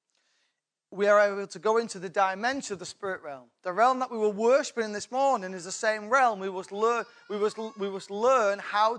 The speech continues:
to be in, in prayer and intercession. That we have to be able to look and watch for what is the word coming from heaven,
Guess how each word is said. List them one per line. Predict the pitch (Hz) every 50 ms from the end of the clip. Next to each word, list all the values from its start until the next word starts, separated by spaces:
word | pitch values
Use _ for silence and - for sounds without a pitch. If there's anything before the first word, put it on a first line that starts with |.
| - -
to | - 214 208 208 208 202 - _ _ _ _ _ _ _ _ _ _ _ _ _ _ _ _ _ _ _ _ _ _ _ _ _ _ -
be | 214 220 220 220 247 254
in, | 208 180 185 202 202 - _ _ _ _ _ _ _ _ _
in | - 196 190 180
prayer | - - 233 233 220 202 185 185 185 170
and | 180 180
intercession. | 175 - 180 165 - 180 160 - - 147 131 117 _ _ _ _ _ _ _ _ _ _ _ _ _ _ _ _
That | 190 196
we | 208 196
have | 190 220 226 220
to | - 220
be | 214
able | 208 202 202 202
to | - - 196
look | 185 190 214 247 269 269 - - - _
and | - 196 185 190
watch | 233 311 247 208 208 - - - - - _ _ _ _ _ _
for | 202 196
what | 196 220 254 262
is | 269 -
the | - 254
word | 240 247 247 247 240 -
coming | - 226 226 220 -
from | - 202 196
heaven, | 196 254 269 208 185 185 185 185